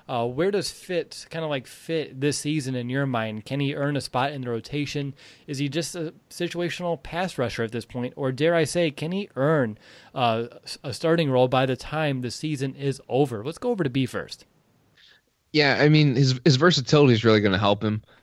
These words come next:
Speaker 2: I mean, he can play with his hand in the dirt, and he could be a stand-up pass rusher, and he can also play coverage. He's got great hands as far as getting to the quarterback and being a,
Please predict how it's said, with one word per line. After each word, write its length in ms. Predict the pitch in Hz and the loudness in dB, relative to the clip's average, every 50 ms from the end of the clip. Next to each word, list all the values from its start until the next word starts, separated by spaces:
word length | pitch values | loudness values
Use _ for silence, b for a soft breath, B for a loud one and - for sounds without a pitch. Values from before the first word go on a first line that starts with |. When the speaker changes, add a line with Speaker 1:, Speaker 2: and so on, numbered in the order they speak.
| b | b
Speaker 2:
I 60 | - 95 | -8 -4
mean, 120 | 101 101 | -2 0
he 80 | 123 131 | 0 0
can 200 | 123 - - 110 | -2 0 -4 -2
play 140 | 101 120 113 | 2 4 4
with 100 | 110 101 | 4 4
his 100 | 92 90 | 2 2
hand 160 | 110 107 107 | 0 2 2
in 60 | 107 | 2
the 60 | 101 | 2
dirt, 340 | 95 90 101 98 98 92 - | 2 2 2 2 2 2 0
and 220 | - 71 82 95 95 | -4 -4 -4 -2 -2
he 120 | 104 98 | -2 -4
could 180 | 95 101 98 90 | -4 -4 -4 0
be 120 | 98 92 | 0 0
a 60 | 78 | 0
stand-up 380 | - - 104 101 98 95 82 - | 0 0 0 2 2 2 0 0
pass 260 | - 101 92 92 - | 0 0 0 2 0
rusher, 220 | 98 98 - - | 0 0 0 2
and 80 | 107 113 | 2 2
he 60 | 113 | 4
can 140 | 110 127 113 | 4 4 4
also 240 | 98 92 - - 90 | 4 4 2 0 -4
play 180 | 82 87 85 | -2 -2 -4
coverage. 380 | - - 85 76 64 73 82 - | -2 0 -2 -2 -2 -4 -6 -4
He's 240 | - 101 101 95 98 | -2 -2 -2 -2 0
got 300 | 104 101 92 76 - 73 | 2 4 4 4 2 2
great 260 | 76 117 123 117 - | 4 4 4 4 4
hands 320 | 120 113 107 104 101 92 | 4 2 4 4 2 0
as 80 | 87 87 | -2 -6
far 180 | - - 95 87 | -4 -4 -2 -2
as 100 | 87 98 | -2 -4
getting 260 | - - 113 117 117 | 0 2 2 4 4
to 60 | 113 | 2
the 80 | 101 98 | 2 0
quarterback 500 | - - 107 101 95 95 98 98 95 98 | 0 0 0 0 2 2 0 0 0 -2
and 100 | 85 92 | -6 -2
being 240 | 98 98 110 110 98 | 0 2 2 2 2
a, 80 | 92 | 0